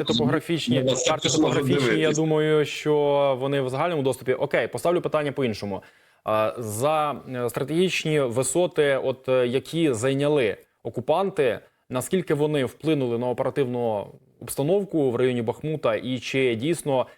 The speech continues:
Speaker 2: ті висоти, які зараз контролюють, е, росіяни, вони от для нас є небезпечними?
Speaker 1: Вони не є критичними, але вони несуть свою небезпеку. Чому? А, тому що,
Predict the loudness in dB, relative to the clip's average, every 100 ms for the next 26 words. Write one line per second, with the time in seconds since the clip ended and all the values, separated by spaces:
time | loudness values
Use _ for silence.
0 | _ 0 0 0 0 0 0 0 0 -2
1 | -4 -6 -4 0 2 2 2 0 2 -2
2 | 0 0 0 -2 0 0 0 -2 -4 -14
3 | _ -10 -4 -2 -2 -2 -2 -2 -2 -4
4 | -4 -4 -6 -14 -16 -20 _ _ _ _
5 | _ _ _ _ _ _ _ -2 2 2
6 | 4 2 2 2 -2 0 0 0 0 2
7 | 2 0 2 2 2 2 2 2 0 0
8 | 0 0 2 2 0 -2 -2 -4 -4 -2
9 | 0 2 0 -2 -8 _ _ 0 2 0
10 | 0 0 2 2 2 2 2 2 2 0
11 | -2